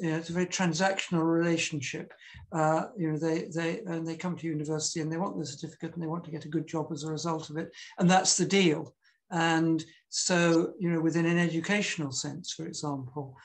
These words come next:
when we've introduced global awareness and sustainability as a module for students who are intending to be teachers, they've come back and said, "Yeah, but that's not actually what we need. What we need is moral maths and English,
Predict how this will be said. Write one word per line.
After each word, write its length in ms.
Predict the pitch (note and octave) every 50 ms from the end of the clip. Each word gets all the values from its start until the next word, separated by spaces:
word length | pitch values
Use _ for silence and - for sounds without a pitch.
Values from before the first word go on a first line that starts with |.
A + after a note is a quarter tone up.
| - _ -
when 180 | F3+ E3+ E3 E3+
we've 160 | E3 D#3+ D#3
introduced 680 | E3+ E3 D3+ - E3 D3 D3+ E3 E3 E3 D#3 D#3+ - -
global 560 | F3 E3 D#3+ D#3 D#3 D3+ D3 D#3 F3+ - -
awareness 680 | - D3+ C#3 D#3 D#3 D#3 D#3 D3+ D3+ D#3 D3 - - -
and 180 | D#3 D3 C#3+ C#3 - - - - _ -
sustainability 1040 | - - - - F3 E3+ D#3 D#3 D#3 - E3 D#3 D#3 - - - - D3 D3 D#3 F3+ - -
as 200 | D#3+ D#3 C#3+ C#3
a 180 | D3+ D3 C#3+ - - - _ - F3
module 540 | E3 E3+ E3+ D#3+ E3 - E3 D#3 D3+ D3+
for 340 | C#3+ - E3 D#3 D3+ D#3+ D#3 - _ _ _
students 640 | - - - - - - E3+ D#3+ D#3 D#3+ D#3 D#3 -
who 80 | - E3
are 60 | D#3
intending 420 | C#3+ C#3+ - E3+ D#3 D3+ D3 D3+ C#3
to 120 | - -
be 100 | - D#3+
teachers, 680 | D#3+ - - A3 A3 G#3 - - - D3+ C#3 C#3 C3 - - - - - - -
they've 180 | F#3+ F#3 F3+ F#3
come 220 | - F3+ D#3 D3
back 240 | D#3 D3+ D3 - -
and 100 | D#3+ D3+
said, 300 | - - F3 E3+ E3+ - - - - -
"Yeah, 180 | F#3+ F#3+ F#3 F3
but 160 | F3 G#3+ G#3+
that's 260 | G3+ G3+ - - -
not 220 | G3 G#3 G#3 - G#3
actually 300 | G3+ - - - F#3+ F3+
what 200 | F3+ G3 - -
we 120 | G3 F#3
need. 420 | F#3 G3+ G#3 F#3 D3 C#3+ D#3+ D#3 - - - - _
What 160 | - F3+ -
we 80 | - F#3
need 240 | F3+ F3+ F#3 F3 F3+
is 80 | F3
moral 320 | D#3+ F#3 F3+ F3 F3 E3+ F3
maths 360 | F3 F3 D#3+ D#3+ - - -
and 100 | E3 D#3+
English, 580 | E3+ F3+ F3+ D#3 C#3+ C#3+ D3 D3 - - -